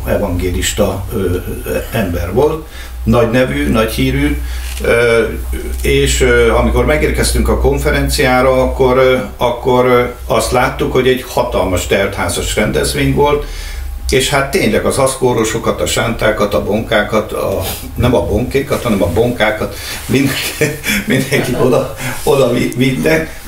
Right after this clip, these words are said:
És hát ugye a szemeim előtt zajlott le az az ese-, az a dolog, hogy, ö, gyakorlatilag egy, egy vak intézet az összes gyereket, ezek, ezek ilyen, ilyen általános iskola korú gyerekeket, ö, oda hozták, és, ö,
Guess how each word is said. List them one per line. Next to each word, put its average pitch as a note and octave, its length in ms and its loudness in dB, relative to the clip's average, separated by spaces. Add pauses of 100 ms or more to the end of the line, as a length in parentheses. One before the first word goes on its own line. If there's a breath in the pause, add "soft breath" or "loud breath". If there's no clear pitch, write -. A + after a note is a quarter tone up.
(160)
És C3 300 2
hát C3 180 0
ugye C3 200 4
a B2+ 60 2
szemeim B2 400 0
előtt B2 300 2
zajlott B2+ 440 2
le B2 140 4
az A#2+ 160 2
az G#2+ 120 -2
ese-, A#2+ 320 0
az A2+ 240 2
a A2+ 80 2
dolog, C3+ 340 2
hogy, C3 320 2
ö, C3 160 4 (400 loud breath)
gyakorlatilag B2 640 0
egy, A#2 280 0
egy A2+ 340 0
vak - 380 0 (340)
intézet C#3 760 0
az - 200 -4
összes - 500 0
gyereket, A2 560 0
ezek, - 400 -6
ezek G#2+ 280 -4
ilyen, G2+ 320 0 (280 loud breath)
ilyen G#2 300 0 (180)
általános A2+ 480 0
iskola G#2+ 420 0
korú F#2+ 260 -2
gyerekeket, A2 800 -2
ö, G#2 320 0
oda G#2+ 420 0
hozták, D3+ 560 -2 (500 loud breath)
és, A#2 500 2
ö, A#2 320 4